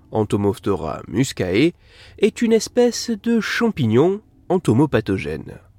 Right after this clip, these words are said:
Autrement dit, il s'agit d'un type de champignon parasitant insectes et autres arthropodes pour sa prolifération.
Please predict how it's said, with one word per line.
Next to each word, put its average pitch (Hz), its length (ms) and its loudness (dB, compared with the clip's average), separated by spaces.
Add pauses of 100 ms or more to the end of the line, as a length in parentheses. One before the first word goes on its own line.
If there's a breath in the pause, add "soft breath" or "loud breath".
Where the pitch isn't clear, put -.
(400)
Autrement 95 400 0
dit, 139 220 0 (260 loud breath)
il 143 100 0
s'agit 160 440 4
d'un 101 220 4
type 175 380 -6
de 104 140 2
champignon 151 720 0
parasitant 135 760 0
insectes - 680 -4
et 87 180 -2
autres 117 340 0
arthropodes 160 680 2 (360 soft breath)
pour - 180 -10
sa - 120 -4
prolifération. 95 800 -4